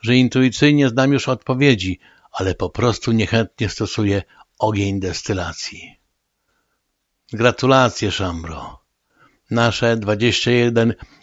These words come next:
urzeczywistnień dla Szambry ukaże się w tym tygodniu w formacie P D F i wideo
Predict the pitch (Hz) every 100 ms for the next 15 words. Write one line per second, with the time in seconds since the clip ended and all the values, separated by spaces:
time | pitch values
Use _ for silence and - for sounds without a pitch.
0 | - 117 107 - 110 123 - 127 110 104
1 | 120 117 110 120 104 - _ - - -
2 | 120 104 98 113 107 95 - 127 113 120
3 | 113 113 117 107 - 107 110 - 113 113
4 | 101 104 110 107 - 117 120 117 90 80
5 | 76